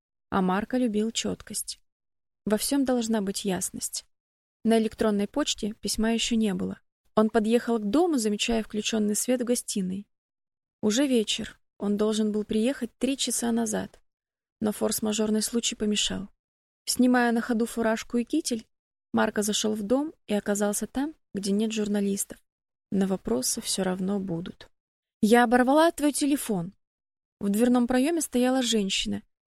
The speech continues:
Её лицо сначала выражало волнение, а потом гнев. Она смотрела на него широко распахнутыми тёмными глазами, ожидая ответа. Не было времени перезвонить. Марко прошёл мимо и на ходу поцеловал жену в щёку.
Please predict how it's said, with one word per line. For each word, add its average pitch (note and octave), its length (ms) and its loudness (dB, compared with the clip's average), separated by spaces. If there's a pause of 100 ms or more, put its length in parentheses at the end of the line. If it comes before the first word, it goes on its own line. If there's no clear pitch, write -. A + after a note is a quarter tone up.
(180)
Её A3+ 180 2
лицо A#3+ 240 0
сначала A#3+ 440 0
выражало G#3 500 2
волнение, G#3+ 640 0
а F#3+ 80 -4
потом G#3+ 260 0
гнев. G3+ 460 -2 (300)
Она A3+ 200 6
смотрела B3 480 2
на A3+ 80 0
него A#3 240 2
широко A#3+ 360 0
распахнутыми A3+ 680 0
тёмными A3+ 420 0
глазами, A3 640 -2
ожидая G3 480 0
ответа. G3+ 460 -4 (800)
Не A3 260 4
было C4 220 0
времени G#3+ 400 2
перезвонить. G#3 680 -2 (720)
Марко G#3+ 320 0
прошёл G3+ 380 -2
мимо B3 300 0
и G3+ 180 -6
на G3 100 -2
ходу G#3 240 -4
поцеловал G3+ 560 -2
жену G3+ 280 -2
в - 60 -6
щёку. - 460 -6